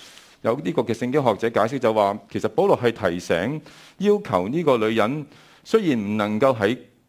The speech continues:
大教會做一啲管轄治理嘅工作，但係佢可以喺家裏邊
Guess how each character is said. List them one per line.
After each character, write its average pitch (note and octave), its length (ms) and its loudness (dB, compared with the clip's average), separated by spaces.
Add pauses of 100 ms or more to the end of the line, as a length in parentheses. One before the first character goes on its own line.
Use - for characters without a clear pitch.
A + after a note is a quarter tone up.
大 B2+ 120 2
教 B2+ 340 2
會 A#2+ 260 -2
做 C3 340 0
一 D#3 40 0
啲 D#3 220 -6
管 A#2+ 280 -4
轄 A2+ 180 -2 (140)
治 - 140 -12 (140)
理 F2+ 180 0
嘅 G#2 100 -2
工 B2+ 240 -8
作， G2 240 -4 (1700)
但 F2+ 160 -4
係 E2+ 260 -2
佢 A#2 200 -4
可 C3+ 100 0
以 B2 100 -2
喺 G#2 160 0 (220)
家 C3 300 -4
裏 G2 120 0
邊 D#2+ 440 -6